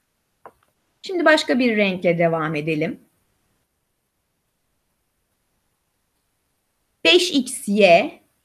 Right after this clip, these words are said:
ve iki X Y. Bunlar da benzer terimler. Ve geriye zaten dokuz ve beş kaldı.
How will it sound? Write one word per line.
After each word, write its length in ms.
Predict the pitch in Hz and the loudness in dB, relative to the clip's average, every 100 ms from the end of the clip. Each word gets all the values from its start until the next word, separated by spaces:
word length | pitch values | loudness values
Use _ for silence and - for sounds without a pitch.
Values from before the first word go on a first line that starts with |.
| _ _ _ _ _ - | _ _ _ _ _ -6
ve 140 | 285 | -4
iki 280 | 294 - - | -2 -4 -6
X 340 | - 247 - 185 | -6 -6 -8 -4
Y. 520 | 185 170 170 285 - _ _ _ _ _ _ _ _ _ _ _ _ _ _ _ _ _ _ | 2 4 2 -2 -14 _ _ _ _ _ _ _ _ _ _ _ _ _ _ _ _ _ _
Bunlar 380 | 349 339 302 269 | -2 2 4 4
da 260 | 277 277 302 - | 4 2 -2 -8
benzer 560 | 202 208 180 180 170 165 | 0 0 0 0 0 -2
terimler. 800 | 240 254 269 285 294 339 - _ _ _ _ _ _ _ - | -2 0 2 2 2 -2 -10 _ _ _ _ _ _ _ -2
Ve 100 | 392 | 4
geriye 400 | 349 427 427 302 | 6 8 8 6
zaten 680 | 320 359 403 311 190 - - _ _ _ _ - 247 | 4 4 2 0 -2 -4 -14 _ _ _ _ -6 -4
dokuz 720 | 302 - 381 370 370 - _ _ _ _ - | -4 0 0 0 -6 -18 _ _ _ _ 0
ve 140 | 294 | 2
beş 280 | 302 311 - | 4 2 0
kaldı. 580 | 262 208 170 139 - - | -2 0 -2 -4 -10 -14